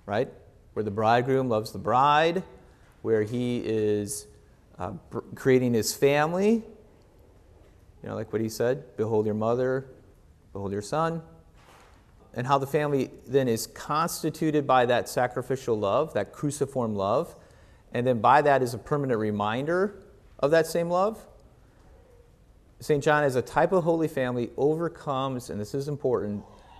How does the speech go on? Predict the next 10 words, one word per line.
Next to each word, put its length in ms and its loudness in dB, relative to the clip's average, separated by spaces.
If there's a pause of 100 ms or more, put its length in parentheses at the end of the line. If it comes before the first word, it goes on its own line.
(120)
the 240 0
allure 840 2
and 160 -6
ultimately 600 0
shallowness 880 2
of 180 -10
perceived 500 -6
advances 580 -4
in 100 -6
society 720 -6